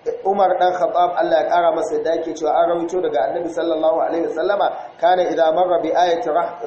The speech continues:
bi ayati, bi ayati rahmatin sa'ala, wa idza marra bi ayati adabin ta'awwada."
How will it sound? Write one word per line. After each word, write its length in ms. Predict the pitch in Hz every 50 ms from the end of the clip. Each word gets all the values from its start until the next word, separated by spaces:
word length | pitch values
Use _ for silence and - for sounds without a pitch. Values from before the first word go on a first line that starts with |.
| 139 139
bi 100 | 151 151
ayati, 580 | 151 180 190 185 175 - - - 170 170 - - - - - - - 143
bi 80 | 160
ayati 380 | - 180 196 196 180 - - 165
rahmatin 560 | 165 190 190 190 190 185 180 180 175 175 170 - -
sa'ala, 480 | - - 185 185 175 160 139 - - - - - - - - - -
wa 120 | 170 170
idza 220 | 190 185 180 170 170
marra 240 | 185 202 190 190 180
bi 140 | 165 170 170
ayati 340 | 185 185 185 170 - - 180
adabin 460 | 156 156 156 165 180 180 - 165 - -
ta'awwada." 560 | - 151 135 156 170 160 147 131 - - -